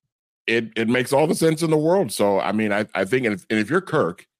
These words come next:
and, you know, I know there's been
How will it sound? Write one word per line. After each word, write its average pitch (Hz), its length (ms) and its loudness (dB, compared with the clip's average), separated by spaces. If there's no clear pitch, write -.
and, 98 640 -2
you 98 100 -2
know, 95 100 2
I 90 140 0
know 98 240 0
there's 98 260 0
been 90 340 -4